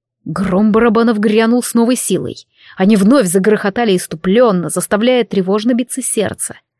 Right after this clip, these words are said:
И вдруг резко замолчали.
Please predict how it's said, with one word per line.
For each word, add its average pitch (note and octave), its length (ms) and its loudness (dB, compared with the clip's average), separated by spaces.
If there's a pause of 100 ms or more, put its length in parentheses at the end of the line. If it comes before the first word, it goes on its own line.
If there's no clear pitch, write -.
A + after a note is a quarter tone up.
(360)
И G#3+ 100 -4
вдруг A3+ 480 -4 (180)
резко G#3 460 0
замолчали. A#3+ 720 -2